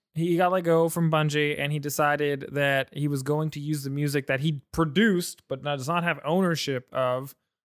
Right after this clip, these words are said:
um, for his own personal gain, essentially, releasing it on his SoundCloud and tweeting about it. Um, so Bungie was like, "Nah, fam, that's not cool."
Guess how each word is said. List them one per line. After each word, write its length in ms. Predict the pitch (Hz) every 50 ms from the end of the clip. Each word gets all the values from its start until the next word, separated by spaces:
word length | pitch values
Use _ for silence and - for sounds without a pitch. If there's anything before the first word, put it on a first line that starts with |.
| _ _ _ -
um, 440 | 139 139 135 135 131 131 135 131 127
for 180 | - 151 151
his 120 | 151 147 143
own 540 | 160 160 160 160 156 156 156 151 147 143 131 - _ _
personal 840 | - - 175 170 170 156 - 156 147 139 139 131 127 123 123 123 - _ _ _ _ _ - 151
gain, 380 | 139 147 143 135 131 135 139
essentially, 720 | 135 127 - 143 135 131 131 - 135 131 131 131 131 135 139
releasing 500 | 131 123 127 131 139 143 135 127 - 139
it 100 | 131 131
on 140 | 131 131 135
his 160 | 131 131 123
SoundCloud 800 | - 147 135 135 139 139 131 - 139 135 135 131 135 139 139 131 127
and 160 | 123 123 120 - _ _ _ _
tweeting 380 | - - 175 165 156 156 151 143
about 260 | 135 135 135 131 131
it. 220 | 135 143 139 135 - _ _ - _ _
Um, 460 | - 135 135 135 131 123 127 123 127 -
so 520 | - - 143 139 135 135 131 131 127 120 - _ _ _ _ -
Bungie 280 | 143 151 151 147 147
was 160 | 143 139 127 139
like, 240 | 143 143 131 123 - _ _ _ _ _ _ _ _ _ _ _ _ _ _ _ _ _ _ -
"Nah, 320 | - 131 127 123 120 117
fam, 420 | - - 117 110 107 107 113 113 - _ _ _ _ _ _ _
that's 240 | - 127 117 113 -
not 160 | - 113 113
cool." 320 | - - 127 120 113 113